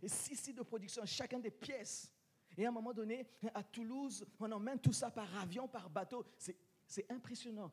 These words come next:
Il, euh, vous avez déjà vu quand vous roulez, parfois, convoi exceptionnel. Bon, imaginez l'aile d'un avion ou, je sais pas moi,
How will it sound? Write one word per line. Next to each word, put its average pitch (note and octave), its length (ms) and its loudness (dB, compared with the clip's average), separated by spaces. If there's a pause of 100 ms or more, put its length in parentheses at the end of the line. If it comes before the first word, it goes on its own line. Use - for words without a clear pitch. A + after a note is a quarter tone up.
(140)
Il, G3+ 200 2 (180)
euh, F3+ 100 0
vous F#3 220 -2
avez A3 120 2
déjà A3 160 2
vu G3+ 200 0
quand A3+ 140 2
vous G3 120 0
roulez, F#3+ 380 0
parfois, G#3 360 0 (320)
convoi F#3 320 4
exceptionnel. D#3 560 2 (380)
Bon, - 160 6
imaginez A#3 760 2 (1080)
l'aile G3+ 260 2
d'un G3+ 200 -2
avion F#3+ 600 -4
ou, F3 360 -4
je D3+ 40 -8
sais - 80 -20
pas F3+ 100 -6
moi, E3 280 -8